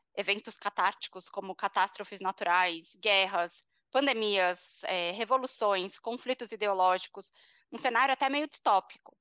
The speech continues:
E esses são sintomas de que mudanças de comportamento e de consciência são urgentes.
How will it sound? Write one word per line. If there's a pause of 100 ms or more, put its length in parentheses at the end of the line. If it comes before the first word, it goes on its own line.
(480)
E
esses
são
sintomas
de
que
mudanças
de
comportamento
e
de
consciência (100)
são
urgentes.